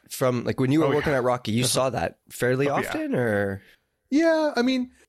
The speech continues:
Speaker 2: I think it's on, like, I, I should be clear, like, my bias is to have less media camps. I don't think that they're necessarily, they cost, you know, anywhere between two hundred and five hundred grand. Like,
Speaker 1: What?
Speaker 2: they're expensive. Oh, yeah.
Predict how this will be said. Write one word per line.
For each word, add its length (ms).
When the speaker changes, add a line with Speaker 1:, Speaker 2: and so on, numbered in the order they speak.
Speaker 2:
I 80
think 200
it's 120
on, 380
like, 180
I, 180
I 60
should 180
be 80
clear, 260
like, 140
my 200
bias 400
is 140
to 200
have 260
less 260
media 280
camps. 380
I 60
don't 200
think 180
that 120
they're 180
necessarily, 440
they 100
cost, 480
you 120
know, 220
anywhere 400
between 520
two 180
hundred 300
and 300
five 260
hundred 280
grand. 400
Like, 100
Speaker 1:
What? 80
Speaker 2:
they're 140
expensive. 640
Oh, 120
yeah. 260